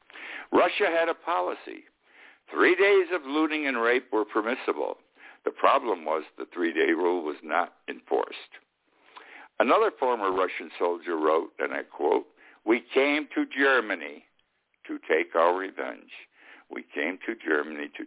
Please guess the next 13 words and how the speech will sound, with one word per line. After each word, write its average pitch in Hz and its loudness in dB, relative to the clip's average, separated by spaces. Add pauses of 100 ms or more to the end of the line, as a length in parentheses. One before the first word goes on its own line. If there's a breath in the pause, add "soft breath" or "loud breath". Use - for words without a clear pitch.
(120)
take 67 0
our 67 0
revenge." 64 -4 (960 loud breath)
European 190 0 (100)
Soviet 151 -2
troops 92 -6
were 101 0
not 151 -2
the - -14
first 165 0 (200)
to - -2
enter 71 -6
Berlin. 62 -4